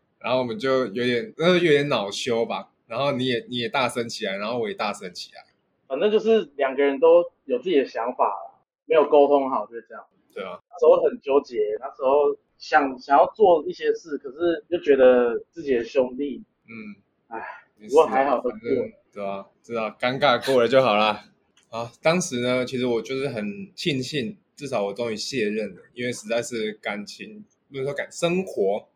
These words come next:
Speaker 1: 跟活动两头烧啦，压力算蛮大。然后后来四年级上学期幸好是分手了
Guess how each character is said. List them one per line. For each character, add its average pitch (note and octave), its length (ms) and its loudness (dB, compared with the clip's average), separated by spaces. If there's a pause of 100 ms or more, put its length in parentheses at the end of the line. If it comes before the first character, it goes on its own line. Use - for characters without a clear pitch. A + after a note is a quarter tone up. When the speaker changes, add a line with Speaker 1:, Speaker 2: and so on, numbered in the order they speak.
(180)
Speaker 1:
跟 C3 300 -4
活 F3+ 260 -2
动 C3+ 240 -4
两 G2 220 -4
头 F#2 240 -10
烧 G2 340 -12
啦， F#2 160 -12 (180)
压 A2+ 200 -6
力 A#2+ 160 -10
算 A2+ 220 -12
蛮 F#2+ 200 -14
大。 G2+ 280 -14 (560)
然 A2 140 -8
后 C3+ 140 0
后 C#3+ 140 2
来 A#2 160 2
四 D3+ 260 -8
年 A2+ 220 -4
级 G#2 380 -6
上 B2 240 -8
学 G#2 180 -6
期 G2 360 -12
幸 C3 200 -10
好 G2 100 -6
是 A#2 120 -14
分 B2+ 300 -6
手 B2+ 180 -12
了 - 320 -16